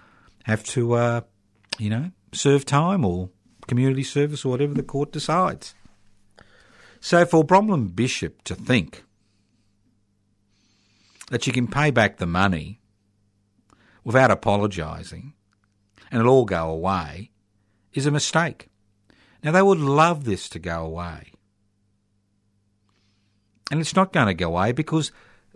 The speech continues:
this is just, this is more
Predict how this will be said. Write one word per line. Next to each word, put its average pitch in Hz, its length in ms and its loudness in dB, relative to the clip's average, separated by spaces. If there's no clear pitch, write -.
this 180 180 -6
is 160 160 0
just, - 600 -2
this 165 220 -6
is 143 120 0
more 123 680 4